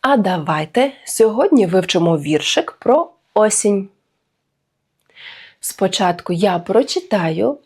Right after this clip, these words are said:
а ви уважно послухайте і уявляйте. Дари осені.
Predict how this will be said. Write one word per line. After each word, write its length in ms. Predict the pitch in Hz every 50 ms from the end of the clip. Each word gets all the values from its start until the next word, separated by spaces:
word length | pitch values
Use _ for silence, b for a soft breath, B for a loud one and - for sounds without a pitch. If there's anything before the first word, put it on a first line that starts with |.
| _
а 140 | - 208 208
ви 160 | 214 208 226
уважно 680 | 226 240 247 247 233 233 214 196 202 190 185 175 180 175
послухайте 960 | 175 269 294 294 - - - 196 175 160 - - 190 220 - - 294 302 - - _ -
і 240 | 170 160 160 165
уявляйте. 920 | - - 180 190 185 220 269 302 320 285 233 208 202 202 196 196 190 185 190 _ _ _ _ _ _ _ _ _ _ _ _ _ _ _ B B B B B B B B B B B B B
Дари 440 | 202 175 196 190 185 190 208 277 302 -
осені. 640 | - 190 185 180 - - - 180 170 165 170 180